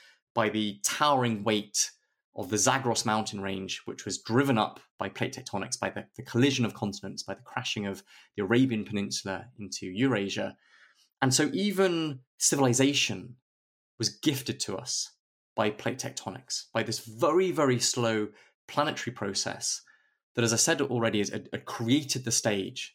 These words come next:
that humans dispersed around the world and, and came to, came to find themselves in.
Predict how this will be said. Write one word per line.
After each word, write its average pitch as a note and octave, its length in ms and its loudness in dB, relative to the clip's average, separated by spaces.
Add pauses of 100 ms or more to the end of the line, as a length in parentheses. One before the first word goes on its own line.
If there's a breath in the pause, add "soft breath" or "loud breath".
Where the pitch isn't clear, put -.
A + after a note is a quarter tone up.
that - 220 -12
humans G#2+ 600 0 (280 soft breath)
dispersed C3 440 2
around G#2 140 2
the G2 60 -2
world G2 460 -2 (240)
and, G#2 180 -4
and G2+ 140 -10
came G#2+ 240 -4
to, - 220 -12 (180)
came A2 80 -6
to B2 100 -10
find G2+ 280 -6
themselves G2 480 -12
in. G#2 120 -18